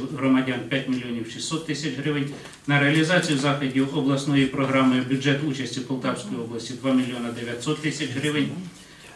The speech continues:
обласній державній адміністрації дев'ятнадцять мільйонів гривень на виконання обласної державної адміністрації та її структурними підрозділами делегованих повноважень в рамках програми розвитку місцевого самоврядування в Полтавській області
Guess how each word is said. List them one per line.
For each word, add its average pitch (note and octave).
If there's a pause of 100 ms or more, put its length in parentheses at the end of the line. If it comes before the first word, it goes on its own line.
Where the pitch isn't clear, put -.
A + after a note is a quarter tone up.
обласній D3+
державній C#3
адміністрації C3
дев'ятнадцять C3
мільйонів B2
гривень D3+
на D3
виконання C#3+
обласної C#3
державної C3
адміністрації C3
та C3
її C3
структурними B2+
підрозділами D3
делегованих C3
повноважень C#3+ (520)
в -
рамках C#3
програми C3+
розвитку D3
місцевого B2+
самоврядування B2+
в -
Полтавській B2+
області C#3